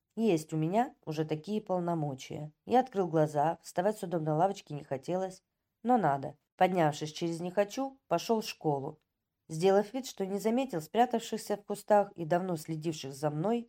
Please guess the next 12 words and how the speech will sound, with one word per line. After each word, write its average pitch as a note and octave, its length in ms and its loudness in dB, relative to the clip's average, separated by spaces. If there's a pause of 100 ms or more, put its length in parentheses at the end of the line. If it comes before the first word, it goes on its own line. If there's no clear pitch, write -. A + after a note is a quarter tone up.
детей, D3 540 -10 (160)
поросята. E3+ 760 -6 (500)
Зайдя B3 320 4
в F3+ 40 2
учебный G#3 380 0
корпус, A3+ 400 0
остановился A#3+ 680 0
напротив G3 480 -2
стенда A3+ 540 0 (180)
с - 60 -20
фотографиями G#3+ 680 4
учеников G3+ 640 -4